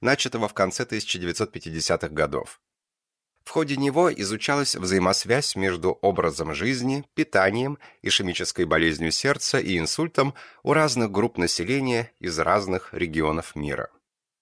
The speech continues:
Это было первое в мире эпидемиологическое исследование с привлечением такого количества стран. Оно показало, что риск и частота сердечных приступов и инсультов, как на уровне населения, так и на индивидуальном уровне,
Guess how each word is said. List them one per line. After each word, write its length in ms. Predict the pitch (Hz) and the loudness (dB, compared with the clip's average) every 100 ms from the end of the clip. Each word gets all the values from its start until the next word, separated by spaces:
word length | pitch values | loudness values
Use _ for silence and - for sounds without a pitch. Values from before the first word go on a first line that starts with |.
| _ _ _ - | _ _ _ 0
Это 240 | 156 160 | 2 2
было 280 | 131 143 139 | 2 4 2
первое 480 | 135 113 85 78 76 | 4 6 6 4 2
в 80 | |
мире 320 | 76 95 92 85 | 2 2 4 2
эпидемиологическое 1080 | 87 95 87 85 85 85 82 80 76 - 78 | 0 -4 -2 2 4 4 0 -6 -4 0 0
исследование 720 | - 139 147 131 131 127 127 - - | 0 0 2 2 4 2 0 -6 -18
с 100 | - | -2
привлечением 720 | - 127 98 - 101 123 127 | 0 2 0 2 2 2 0
такого 340 | 110 - 78 | -2 -2 -2
количества 580 | - 95 73 82 - 82 | 2 0 0 -4 -6 -6
стран. 380 | - 76 60 - _ _ _ - - - | -4 -2 -2 -6 _ _ _ -20 -16 -2
Оно 200 | 95 104 | 0 0
показало, 680 | - 107 92 117 120 78 | -2 -2 2 4 4 2
что 260 | 55 - 92 | 0 -2 0
риск 320 | 95 92 - | 0 -2 -4
и 100 | - | -6
частота 520 | 87 98 - 95 90 | -4 -4 -2 0 2
сердечных 600 | 78 - 76 82 82 87 - | 0 -2 -2 -2 -2 -4 -4
приступов 540 | 85 80 82 80 - | -4 -4 -6 -8 -4
и 60 | 82 | -4
инсультов, 720 | 80 - 139 - 62 - - | -4 -4 -4 -2 -4 -4 -6
как 200 | - 87 | -2 -2
на 140 | 92 82 | 0 2
уровне 400 | 82 80 76 78 | 2 0 0 -2
населения, 600 | 76 - 76 87 110 110 | -2 -4 -2 -2 0 -2
так 280 | - 87 80 | 0 -2 -2
и 40 | |
на 180 | 76 76 | -4 -4
индивидуальном 720 | 73 71 71 73 101 131 135 | -6 -8 0 2 2 2 2
уровне, 420 | 131 127 131 131 | 2 0 -2 -4